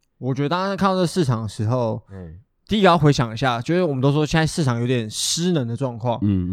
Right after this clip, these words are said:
Speaker 2: 嗯。
Speaker 1: 那如果市场回到正常功能的时候，
Speaker 2: 嗯。
Speaker 1: 那大家投资的时候在看什么？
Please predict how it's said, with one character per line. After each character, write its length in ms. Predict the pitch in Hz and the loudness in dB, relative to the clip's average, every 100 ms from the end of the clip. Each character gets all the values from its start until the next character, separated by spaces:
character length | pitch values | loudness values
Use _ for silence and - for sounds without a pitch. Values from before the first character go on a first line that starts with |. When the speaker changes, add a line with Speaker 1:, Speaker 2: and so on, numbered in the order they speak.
| 92 | 0
Speaker 2:
嗯。 20 | |
Speaker 1:
那 100 | 214 | 4
如 60 | 208 | 6
果 80 | 180 | 6
市 160 | 214 | 6
场 160 | 156 123 | 4 4
回 100 | 127 | 4
到 140 | 151 | 4
正 180 | 147 175 | 4 2
常 180 | 135 120 | 0 -4
功 240 | - 151 | -4 -2
能 120 | 139 117 | 0 0
的 80 | |
时 160 | 117 120 | 0 2
候， 160 | 120 113 | 2 0
Speaker 2:
嗯。 260 | 95 90 85 - | -2 -4 -6 -2
Speaker 1:
那 220 | 196 190 | 0 0
大 120 | - 185 | 2 2
家 120 | 190 | 4
投 180 | 147 143 | 4 4
资 80 | |
的 60 | 147 | 4
时 40 | |
候 60 | 127 | 4
在 100 | 131 | 2
看 180 | 135 123 | 2 0
什 140 | - | -2
么？ 80 | - | -12